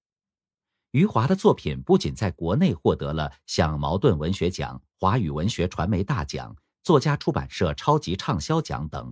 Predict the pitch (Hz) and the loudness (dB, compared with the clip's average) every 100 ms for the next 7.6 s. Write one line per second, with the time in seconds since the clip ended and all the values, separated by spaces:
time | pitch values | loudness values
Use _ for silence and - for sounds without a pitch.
0 | - 170 95 69 - - - - _ _ | -4 0 0 -2 -10 -12 -10 -10 _ _
1 | _ _ _ _ _ _ 110 104 95 71 | _ _ _ _ _ _ 2 2 0 -2
2 | 85 85 67 67 - _ _ 92 107 104 | -2 -2 -4 -10 -16 _ _ 2 4 4
3 | 71 - _ 98 95 110 90 82 92 - | -2 -6 _ -2 2 2 2 2 0 0
4 | 139 127 117 104 73 98 78 78 - 120 | 0 0 2 0 0 -2 -2 -6 -2 -2
5 | 76 131 - 73 60 - _ - 131 127 | 0 -2 -2 -8 -8 -18 _ 4 6 6
6 | 127 139 135 107 69 - - 67 62 85 | 4 2 2 2 0 -4 -8 -8 -6 0
7 | 131 76 73 71 69 | 0 0 -2 -6 -6